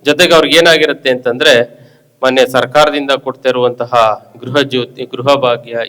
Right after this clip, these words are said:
ಈ ಯೋ-, ಎಲ್ಲಾ ಯೋಜನೆಗಳ ಫಲಾನುಭವಿ ಆಗಿರ್ತಾರೆ. ಅವ್ರಿಗೆ ಒಂದು ತಿಂಗಳಿಗೆ ಆದಾಯ, ಆ, ಸರ್ಕಾರದಿಂದ ಎಷ್ಟು ಕೊಡ್ತಾ ಇರ್ತಾರೆ?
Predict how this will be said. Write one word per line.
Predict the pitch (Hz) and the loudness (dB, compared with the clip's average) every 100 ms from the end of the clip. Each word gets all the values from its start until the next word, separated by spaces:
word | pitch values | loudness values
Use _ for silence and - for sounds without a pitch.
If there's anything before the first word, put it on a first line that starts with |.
| 117 | -8
ಈ | 123 | -4
ಯೋ-, | 123 131 | 0 2
ಎಲ್ಲಾ | 131 156 | 4 4
ಯೋಜನೆಗಳ | 160 139 139 127 120 135 | 2 0 -2 -2 -2 -4
ಫಲಾನುಭವಿ | 131 120 135 131 120 117 | -2 0 0 -2 -4 -2
ಆಗಿರ್ತಾರೆ. | 107 101 - - 101 _ _ _ _ _ _ _ _ | -4 -6 -16 -16 -16 _ _ _ _ _ _ _ _
ಅವ್ರಿಗೆ | 143 190 190 | 2 4 6
ಒಂದು | 180 170 | 4 2
ತಿಂಗಳಿಗೆ | 170 170 175 180 | -2 -4 -2 0
ಆದಾಯ, | 156 151 156 151 | 2 2 2 2
ಆ, | 147 143 127 | 0 0 0
ಸರ್ಕಾರದಿಂದ | 123 135 127 160 151 151 | 2 0 2 0 0 -2
ಎಷ್ಟು | 143 139 - | -2 -4 -6
ಕೊಡ್ತಾ | 139 139 139 | -8 0 -2
ಇರ್ತಾರೆ? | 135 - 131 127 - | 0 0 0 -2 -8